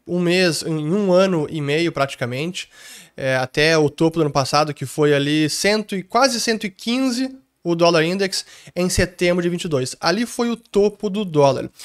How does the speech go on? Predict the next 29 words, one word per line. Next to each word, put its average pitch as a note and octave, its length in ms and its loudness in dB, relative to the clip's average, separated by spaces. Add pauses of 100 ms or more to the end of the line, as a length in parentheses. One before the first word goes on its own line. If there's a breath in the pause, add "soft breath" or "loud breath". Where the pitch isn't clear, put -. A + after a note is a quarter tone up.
(400 loud breath)
E F3+ 60 4
atualmente A#3+ 520 4
testa G#3+ 260 2
esse F#3+ 140 -2
piso F#3+ 280 -2
simbólico G3 720 4
de D3 120 -2
cem, F3 420 0
chegou E3 240 0
a A3 40 6
ser G#3+ 100 -2
negociado F#3 520 2
em E3+ 80 -2
cento A3 360 0
e F3+ 100 2
um A3+ 80 2
nas F#3+ 140 2
últimas E3+ 240 -2
semanas F#3+ 580 0
e C4 60 -2
agora G#3+ 320 2
está F#3+ 220 -2
ali E3 220 -2
em E3 120 -2
cento F#3 420 -2
e D#3 100 -4
um E3+ 220 -2
ponto E3 640 -2
cinco. C3+ 580 -4